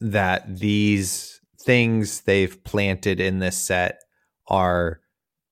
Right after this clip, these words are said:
prepping us for later down the line. But then, you know,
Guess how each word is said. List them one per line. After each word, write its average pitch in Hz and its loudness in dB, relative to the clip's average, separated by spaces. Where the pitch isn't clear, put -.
prepping 107 0
us 87 -2
for 98 0
later 92 2
down 92 0
the 87 0
line. 87 -2
But 98 -2
then, 92 0
you 104 0
know, 85 0